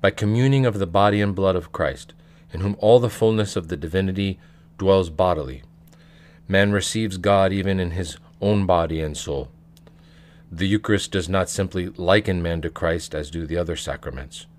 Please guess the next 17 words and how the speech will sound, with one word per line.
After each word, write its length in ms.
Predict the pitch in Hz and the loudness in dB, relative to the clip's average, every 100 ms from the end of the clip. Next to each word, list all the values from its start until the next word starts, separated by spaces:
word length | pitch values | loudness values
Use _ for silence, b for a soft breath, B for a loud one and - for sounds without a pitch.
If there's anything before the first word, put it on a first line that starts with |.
| - | -10
Rather, 440 | 87 90 90 98 104 B B B B B - | 2 2 4 0 -4 B B B B B -8
it 140 | 90 | -4
makes 380 | 90 107 - - | 2 2 2 -4
him 220 | 90 78 | -6 -6
Christ 500 | - 87 71 - - - | -4 -2 -2 -6 -16 -12
in 140 | 82 | -8
reality. 580 | 80 80 73 73 65 65 - - b b b b b b b - | -4 -2 -2 -4 -10 -14 -20 -20 b b b b b b b -8
Quote, 300 | 95 80 - - - - - - - | -4 -4 -6 -20 -20 -20 -20 -20 -20
"He 220 | - 127 | -4 -2
who 160 | 101 107 | -2 -2
eats 280 | 117 107 - | -4 -4 0
my 140 | 104 | 2
flesh 420 | 92 - 104 92 85 | 2 4 4 4 -4
and 140 | 82 | -4
drinks 340 | 92 98 - | -2 -2 -4
my 160 | 98 85 | -2 -2
blood 380 | 80 95 95 | 2 4 4